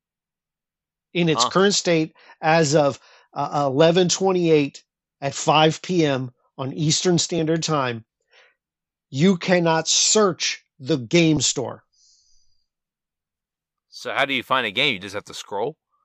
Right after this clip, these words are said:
Speaker 1: Yes.
Speaker 2: Oh.
Speaker 1: Why?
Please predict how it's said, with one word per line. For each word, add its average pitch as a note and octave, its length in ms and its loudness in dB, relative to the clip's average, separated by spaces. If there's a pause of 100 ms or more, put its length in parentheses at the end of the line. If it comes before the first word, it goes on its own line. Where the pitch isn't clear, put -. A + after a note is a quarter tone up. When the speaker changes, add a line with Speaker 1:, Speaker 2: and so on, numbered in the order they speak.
(880)
Speaker 1:
Yes. D#3 540 0 (600)
Speaker 2:
Oh. F#3 220 -12 (1900)
Speaker 1:
Why? D#3 380 2